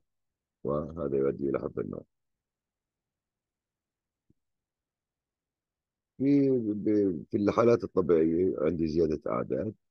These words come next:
ب-، ب-، يعني بتقسم، آه، آه، جزء من الطائفة، يعني عندي مثلًا أعداد معينة من النحل، بيقسم حاله النحل إلى جزئين من ثلاثين سبعين في المية، يعني ثلاثين لسبعين،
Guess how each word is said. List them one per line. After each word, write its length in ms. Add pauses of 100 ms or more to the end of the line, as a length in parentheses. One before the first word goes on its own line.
ب-، 40
ب-، 300 (120)
يعني 320
بتقسم، 680 (120)
آه، 240 (1200)
آه، 760
جزء 380
من 160
الطائفة، 500 (160)
يعني 300
عندي 280
مثلًا 360 (140)
أعداد 340
معينة 380
من 540
النحل، 400 (640)
بيقسم 420
حاله 220
النحل 360 (520)
إلى 360
جزئين 480 (580)
من 120
ثلاثين 220 (220)
سبعين 320
في 60
المية، 320 (760)
يعني 140
ثلاثين 440
لسبعين، 500